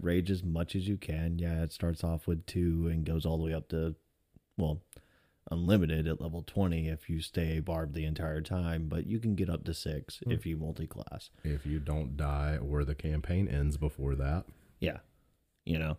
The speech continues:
Speaker 1: but, yeah, so rage as much as possible, especially in those big fights, because, okay, cool, they get an advantage against you to attack,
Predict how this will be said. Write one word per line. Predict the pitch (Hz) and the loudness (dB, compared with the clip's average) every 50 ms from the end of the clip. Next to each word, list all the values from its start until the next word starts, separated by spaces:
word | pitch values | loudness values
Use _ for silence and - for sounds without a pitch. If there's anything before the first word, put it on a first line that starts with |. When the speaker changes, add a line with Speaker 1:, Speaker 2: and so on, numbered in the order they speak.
| _ - - - - - - - _ _ _ - | _ -18 -20 -20 -20 -20 -20 -20 _ _ _ -4
Speaker 1:
but, | - 87 87 87 82 80 76 - - - _ _ _ _ _ _ _ _ _ _ _ _ _ _ - | 2 6 6 8 8 6 4 2 -2 -12 _ _ _ _ _ _ _ _ _ _ _ _ _ _ -4
yeah, | - - - - 98 98 76 67 71 | -2 -2 2 4 4 4 4 2 -2
so | - - 95 90 90 87 87 - - _ _ - - | -4 2 4 6 6 6 4 4 0 _ _ -6 0
rage | 117 123 120 120 113 110 | 4 6 6 6 6 6
as | 113 104 101 | 4 2 2
much | 95 87 92 92 - - | 2 2 2 2 2 0
as | 104 90 - | -2 -2 0
possible, | - 95 90 98 - - - 98 101 | 0 0 0 0 -2 -2 -4 -4 -4
especially | 95 - - 87 90 - 98 | -2 0 0 0 2 2 4
in | 95 92 | 4 6
those | 92 92 85 | 6 4 4
big | - - - 90 87 87 - | 2 0 0 0 0 0 -2
fights, | - - 82 87 98 104 - - | -4 -2 0 2 2 0 -2 -6
because, | - - 82 - 87 87 90 85 82 - - - - _ _ _ _ _ _ _ _ _ _ - - | -10 -8 -2 0 2 2 2 2 0 -4 -12 -20 -20 _ _ _ _ _ _ _ _ _ _ -6 -2
okay, | 120 120 - 120 113 113 113 | -2 0 2 2 2 2 0
cool, | - - 131 127 113 90 82 85 - - - | 0 2 2 4 4 2 0 -2 -6 -2 2
they | 92 92 | 2 2
get | 87 95 98 95 | 4 6 4 4
an | 95 92 90 | 4 4 4
advantage | 92 85 76 - 85 87 95 98 90 82 82 80 80 | 2 2 2 0 0 2 2 4 2 2 0 0 -2
against | 80 80 85 82 82 76 - - - | -2 0 0 0 0 -2 -4 -2 0
you | 85 82 82 78 | 2 2 2 0
to | - 87 82 | 0 0 0
attack, | 80 76 - - 101 98 101 90 85 82 78 | 0 0 -2 -2 -2 0 0 2 0 -2 -4